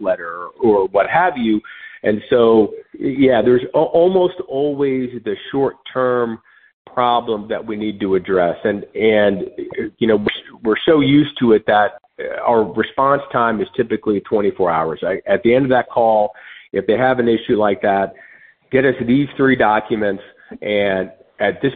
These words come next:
point tomorrow, we'll be on the phone with the I R S," or, "At this point tomorrow, we'll be addressing the situation," because timing is so critical. And, and, and then that comes back to, it truly is a partnership.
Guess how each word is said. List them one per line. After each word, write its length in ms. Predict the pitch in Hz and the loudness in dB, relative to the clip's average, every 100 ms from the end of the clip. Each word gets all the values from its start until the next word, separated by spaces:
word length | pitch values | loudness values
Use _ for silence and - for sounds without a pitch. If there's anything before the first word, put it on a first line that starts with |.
| - | 0
point 300 | 147 131 - | 2 2 0
tomorrow, 460 | 127 113 110 110 | 0 2 4 2
we'll 220 | 95 110 110 | 2 -2 0
be 160 | 117 | 2
on 160 | 107 104 | 0 -2
the 80 | 101 | -4
phone 160 | 104 98 | -4 -2
with 120 | 95 | -2
the 100 | 104 | -2
I 160 | 90 90 | -2 0
R 140 | 87 85 | -2 -4
S," 140 | 82 - | -8 -2
or, 160 | 110 | 0
"At 120 | 101 | 2
this 120 | 147 143 | 2 0
point 220 | - 135 - | 0 0 -2
tomorrow, 480 | 123 110 107 104 101 | -2 0 4 4 2
we'll 120 | 98 107 | 0 0
be 160 | 110 | 2
addressing 480 | 104 104 101 - 107 | 2 2 0 0 -6
the 80 | 95 | -6
situation," 540 | 110 - 104 101 98 95 | -8 -2 2 2 0 -2
because 460 | 101 - 107 101 95 - - - - _ - - | -4 0 4 4 0 -8 -20 -20 -20 _ -10 -4
timing 480 | 131 165 175 147 127 | 0 2 2 2 2
is 120 | 117 - | 0 2
so 140 | 135 | 0
critical. 720 | 127 170 208 220 76 - - _ | 2 -2 -2 -2 -4 -6 -14 _
And, 120 | 123 - | -8 -2
and, 220 | 120 110 98 - | 0 0 -2 -4
and 200 | 117 127 | 0 2
then 280 | 131 120 - | 2 -2 -10
that 340 | 120 147 185 - | -4 -2 -2 -2
comes 180 | 156 131 | -4 -2
back 380 | 135 131 131 - | 0 0 0 -4
to, 320 | 135 123 120 - - - - _ _ _ - _ - | -2 2 0 -2 -18 -20 -20 _ _ _ -20 _ -4
it 120 | 131 - - | -4 -6 -6
truly 360 | 208 262 208 131 | -2 2 2 2
is 260 | 147 165 170 | 2 4 4
a 60 | 117 | 0
partnership. 840 | - - 175 - 101 - 90 76 | -2 -2 -2 -2 -6 -6 -6 -6